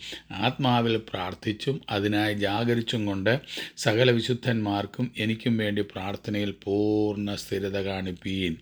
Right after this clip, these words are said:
പൗലോസ് അപ്പോസ്തലൻ പറയുകയാണ്, സകല പ്രാർത്ഥനയാലും യാതനയാലും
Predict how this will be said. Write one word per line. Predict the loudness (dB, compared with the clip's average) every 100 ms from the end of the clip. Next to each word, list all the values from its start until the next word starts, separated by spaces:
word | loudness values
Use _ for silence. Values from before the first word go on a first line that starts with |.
| -12 -20 _ _ _ _ _ _ _ -20 _ _ _ _ -20 -20 -12 -10 -10 -12 -14
പൗലോസ് | -2 2 4 2
അപ്പോസ്തലൻ | 0 -2 0 2 2 4
പറയുകയാണ്, | 4 6 6 6 2 -2 -4
സകല | -6 -2 0 0
പ്രാർത്ഥനയാലും | -2 -4 -4 -4 -2 0 0 0 0
യാതനയാലും | -2 0 0 0 0 0 0